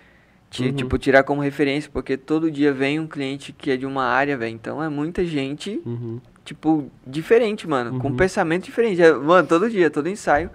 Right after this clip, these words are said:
Speaker 1: é
Speaker 2: Sim.
Speaker 1: uma coisa, uma experiência nova, porque cada pessoa quer alguma coisa. Então eu não posso limitar. Então
Speaker 2: Sim.
Speaker 1: eu procuro entender as pessoas, por quê e tal. E aí, tipo, beleza, lá no dia, vamos lá na sessão. E as roupas? Aí eu mando uma referência pra eles de roupa.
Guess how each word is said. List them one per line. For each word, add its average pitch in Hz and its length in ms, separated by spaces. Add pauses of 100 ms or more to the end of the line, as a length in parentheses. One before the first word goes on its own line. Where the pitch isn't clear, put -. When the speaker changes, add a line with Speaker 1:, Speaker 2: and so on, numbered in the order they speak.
(420)
Speaker 1:
é - 60
Speaker 2:
Sim. 127 60
Speaker 1:
uma 156 200
coisa, 160 300
uma 175 120
experiência 170 480
nova, 180 180
porque 147 200
cada 175 260
pessoa 208 560
quer 160 300 (220)
alguma 180 280
coisa. 147 280 (280)
Então 135 260
eu 180 40
não 190 100
posso 202 300
limitar. 165 540 (480)
Então 139 260 (200)
Speaker 2:
Sim. 185 40
Speaker 1:
eu 180 80
procuro 170 460
entender 151 380
as 151 100
pessoas, 147 420
por 139 180
quê 139 240
e 135 40
tal. 135 340 (340)
E 151 160
aí, 165 240
tipo, 175 280
beleza, 143 400
lá 123 120
no 139 140
dia, 117 220
vamos 123 280
lá 135 200
na 147 80
sessão. 120 440
E 131 120
as 139 160
roupas? - 420 (300)
Aí 151 100
eu 147 80
mando 127 240
uma 131 140
referência 147 580
pra 143 180
eles 139 440
de 127 100
roupa. 127 420